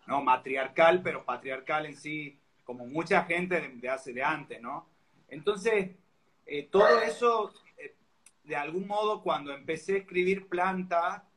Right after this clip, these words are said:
eh, al principio no, no lo, no me lo preguntaba tanto, yo le quería escribir algo a la Lili, pero cuando la ola verde empezó a subir, me di cuenta que eh,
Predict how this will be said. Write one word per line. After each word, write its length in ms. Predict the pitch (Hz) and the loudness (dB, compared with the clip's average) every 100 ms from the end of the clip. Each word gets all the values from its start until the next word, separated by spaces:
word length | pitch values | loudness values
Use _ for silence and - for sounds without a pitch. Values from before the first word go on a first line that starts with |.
| _ _ _ _ | _ _ _ _
eh, 400 | 131 127 127 127 131 | -12 -10 -10 -10 -4
al 200 | 135 131 | -4 -4
principio 560 | 147 156 202 190 208 | -8 -8 -10 -2 0
no, 460 | 180 180 185 185 - | 2 2 2 -2 -8
no 280 | 139 160 175 | -4 0 4
lo, 300 | 185 180 151 | 4 4 2
no 160 | 160 170 | 0 0
me 100 | 180 | 0
lo 160 | 160 | -2
preguntaba 680 | 143 143 151 165 185 185 - | -4 -8 -8 -2 0 0 2
tanto, 400 | 185 196 185 135 | 2 2 -2 -12
yo 160 | 156 | -10
le 100 | 170 | -10
quería 260 | 160 160 165 | -10 -10 -10
escribir 340 | - 156 165 | -10 -10 -2
algo 240 | 170 175 165 | 0 0 0
a 40 | |
la 120 | 131 | -2
Lili, 440 | 120 151 160 117 - _ _ _ - | -8 -12 -14 -16 -20 _ _ _ -6
pero 300 | 139 135 127 | -4 -4 -6
cuando 880 | 131 135 131 131 131 131 127 127 - | -2 -2 -2 -4 -4 -2 -2 -6 -8
la 220 | 127 127 | -4 -2
ola 220 | 147 196 | 2 2
verde 260 | 196 202 202 | 2 -2 -2
empezó 520 | 185 - 160 - 196 | -4 -4 -6 -2 2
a 80 | 185 | 2
subir, 640 | 185 160 196 185 180 196 _ _ _ _ _ _ _ _ _ _ | 0 -2 0 0 -2 -8 _ _ _ _ _ _ _ _ _ _
me 240 | 135 131 | -10 -8
di 180 | 131 180 | -6 -8
cuenta 800 | 185 202 214 180 175 160 - - _ _ | 0 0 2 -2 0 0 0 -6 _ _
que 540 | 156 160 170 180 190 _ _ - | -6 -4 -4 -6 -10 _ _ -14
eh, 600 | 123 120 120 120 - 123 | -10 -6 -4 -4 -6 -12